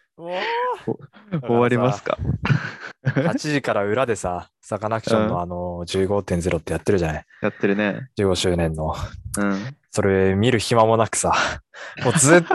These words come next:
Speaker 1: と家の中探してたんだけどさ。
Speaker 2: <laughs> え、なに、
Speaker 1: もうない。
Speaker 2: ほんとさ-、さっき分かったの？
Speaker 1: 七時四十五分ぐらいに分かった。
Speaker 2: やば。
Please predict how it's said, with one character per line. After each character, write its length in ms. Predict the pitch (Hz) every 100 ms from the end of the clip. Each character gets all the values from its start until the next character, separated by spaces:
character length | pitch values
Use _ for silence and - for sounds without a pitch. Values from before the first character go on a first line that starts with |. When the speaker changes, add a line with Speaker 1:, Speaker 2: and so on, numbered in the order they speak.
| - -
Speaker 1:
と 120 | 214
家 180 | 190 196
の 60 |
中 180 | 190 180
探 180 | 147 131
し 80 | -
て 60 |
た 80 | 139
ん 40 | 120
だ 60 |
け 60 | 110
ど 100 | 101
さ。 260 | 98 98 - _ _ _ _
Speaker 2:
<laughs> 400 | - - - _
え、 100 | 120
な 100 | 143
に、 40 |
Speaker 1:
も 80 | 127
う 20 | 151
な 180 | 165
い。 40 | 165
Speaker 2:
ほ 140 | -
ん 40 | 180
と 40 |
さ-、 80 | - _ _ -
さ 180 | - 208
っ 80 | -
き 100 | 123
分 100 | 101
か 60 | 107
っ 60 |
た 120 | - -
の？ 180 | 151 - _ _ _ _ _ _ _
Speaker 1:
七 260 | - - 107
時 100 | 98
四 160 | 104
十 160 | 98 92
五 100 | 92
分 140 | 101
ぐ 80 | 95
ら 80 | 98
い 40 | 82
に 40 |
分 60 | 80
か 40 | -
っ 40 |
た。 140 | - - - - - - - _ _ _ _ _ _ 110
Speaker 2:
や 220 | 101 101
ば。 280 | 117 123